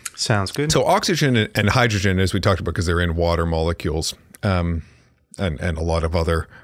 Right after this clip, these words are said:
Speaker 2: compounds, you find hydrogen, or, or oxygen and hydrogen together, are often grouped together, and, and they'll be used in similar types of analyses. And they'll often look at the,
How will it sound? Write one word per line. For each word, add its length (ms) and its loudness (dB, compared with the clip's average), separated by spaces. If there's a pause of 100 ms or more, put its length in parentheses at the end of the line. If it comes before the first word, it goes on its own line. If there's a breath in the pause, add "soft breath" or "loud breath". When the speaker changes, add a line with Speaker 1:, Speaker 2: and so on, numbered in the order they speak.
Speaker 2:
compounds, 680 0
you 60 -4
find 240 -2
hydrogen, 680 -2
or, 280 0
or 220 0
oxygen 580 0
and 260 -4
hydrogen 460 -2
together, 360 -4 (260 loud breath)
are 160 4
often 220 2
grouped 240 -2
together, 320 -2
and, 180 -2
and 160 0
they'll 140 2
be 100 0
used 480 0
in 140 -2
similar 720 0 (480 loud breath)
types 360 0
of 140 -4
analyses. 500 -2
And 80 0
they'll 120 2
often 560 0 (420)
look 260 2
at 280 2
the, 500 0